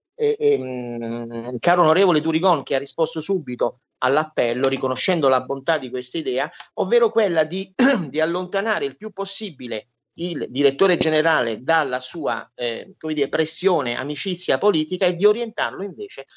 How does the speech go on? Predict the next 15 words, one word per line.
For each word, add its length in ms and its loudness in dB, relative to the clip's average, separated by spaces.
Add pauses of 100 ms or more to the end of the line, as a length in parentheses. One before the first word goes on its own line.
(220)
con 160 2
un 100 -4
sistema 460 0
che 120 -4
con, 340 -4 (400)
eh, 240 0
che 180 0
con 240 4
il 80 0
professor 300 2
Guzzetta 340 0
stiamo 240 -2
cercando 300 -2
di 60 -4
individuare, 580 -4